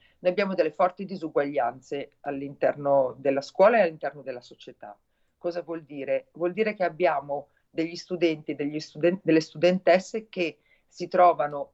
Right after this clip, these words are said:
per condizioni familiari, eh, in una situazione di deprivazione, non hanno i mezzi, mm? Eh, si chiama povertà educativa questa, non hanno i mezzi e ne avranno sempre meno, perché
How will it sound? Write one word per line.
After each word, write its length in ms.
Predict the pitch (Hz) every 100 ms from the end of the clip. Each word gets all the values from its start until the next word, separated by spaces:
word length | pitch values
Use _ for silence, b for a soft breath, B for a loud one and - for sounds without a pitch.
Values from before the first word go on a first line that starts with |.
| _
per 200 | 190 180
condizioni 600 | 175 165 160 - 175 170
familiari, 880 | - 139 151 143 147 123 131 180 214 _ _ _
eh, 260 | - 151 143 196
in 140 | 190
una 200 | 170 165
situazione 800 | - 190 202 202 - 175 180 151
di 300 | 165 175 185 _
deprivazione, 920 | 151 175 180 160 156 - 220 175 165
non 180 | 180 220
hanno 220 | 226 214
i 60 |
mezzi, 580 | 196 151 131 135 - 151 - -
mm? 80 | 220 220 b b b -
Eh, 100 | 156
si 80 | 190
chiama 240 | 196 190
povertà 480 | - 185 185 180 185
educativa 760 | 175 175 175 175 151 139 127
questa, 520 | - 123 - - 135 - _ _ _
non 160 | 180
hanno 180 | 180 180
i 60 | 185
mezzi 400 | 226 254 247 -
e 260 | 196 180 -
ne 160 | 190 185
avranno 380 | 208 240 254
sempre 500 | 214 226 233 208 190
meno, 480 | 185 226 208 160 151 - - -
perché 560 | 165 165 - 190 -